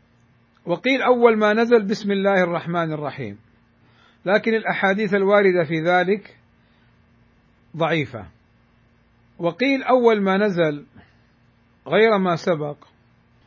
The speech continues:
وقيل: "أول ما نزل غير ما سبق"، أو خلينا نقول الآن، آه، توجيه لبعض العلماء في أولية اقرأ وأولية ال-، المدثر،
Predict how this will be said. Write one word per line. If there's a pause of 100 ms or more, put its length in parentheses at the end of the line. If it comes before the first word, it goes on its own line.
(260)
وقيل:
"أول
ما
نزل (1200)
غير
ما
سبق"،
أو
خلينا
نقول
الآن، (1300)
آه،
توجيه
لبعض
العلماء (1700)
في
أولية (140)
اقرأ (280)
وأولية (120)
ال-،
المدثر،